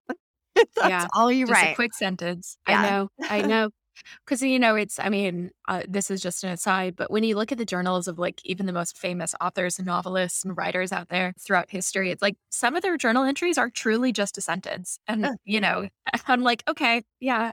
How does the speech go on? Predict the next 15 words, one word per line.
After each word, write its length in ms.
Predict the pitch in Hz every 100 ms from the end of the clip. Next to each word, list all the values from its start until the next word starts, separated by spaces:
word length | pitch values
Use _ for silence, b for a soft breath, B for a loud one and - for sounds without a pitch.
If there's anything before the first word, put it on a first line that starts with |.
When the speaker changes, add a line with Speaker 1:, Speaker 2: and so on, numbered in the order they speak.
| -
Speaker 2:
I, 160 | 214 226
I 100 | 226
guess 280 | 220 226 -
I 120 | 202
can 200 | 214 214
commit 400 | - 208 185 - -
to 80 | 190
at 120 | -
least 240 | 226 -
that." 300 | 175 - 175 - 240
But 140 | 254
Speaker 1:
<laughs> 40 | 233
Speaker 2:
anyway, 640 | 277 285 202 180 185 190
you 280 | 202 285 311
mentioned 720 | 302 214 - 233 220 220 233